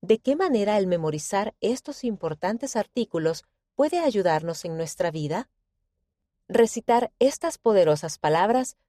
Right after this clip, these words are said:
puede ayudarnos cuando estemos estresados o cuando nos cuesta tener pensamientos limpios o positivos.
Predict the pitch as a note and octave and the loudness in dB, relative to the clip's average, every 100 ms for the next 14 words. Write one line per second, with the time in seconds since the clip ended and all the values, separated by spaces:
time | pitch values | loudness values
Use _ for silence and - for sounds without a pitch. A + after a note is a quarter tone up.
0 | _ - A3 D4+ D4 C4+ G#3 F#3 G3 - | _ 2 4 4 2 2 2 0 -6 -4
1 | G3+ F3+ E3+ E3 - B3 C#4+ - C4+ D#4 | -4 0 -2 -2 0 0 0 -4 -8 -6
2 | C#4+ A3+ D#3 D3+ G3+ _ _ _ - F#3+ | -4 -2 0 0 -4 _ _ _ -2 2
3 | G3 F3 D#3+ D3 - A#3+ C#4+ - D4+ G#3+ | 2 2 -2 -4 0 2 2 -2 0 0
4 | E3+ D#3 F#3 - F#3+ E3+ D3+ D3+ - F3 | 0 0 -2 0 -2 -2 -4 -8 -8 -4
5 | A#3 C#4 C#4+ C#4+ - G#3+ - F#3 F#3+ - | -2 -2 -2 -2 -2 -4 -4 -6 -6 -6
6 | D#3+ C#3 D3+ - | -6 -8 -10 -18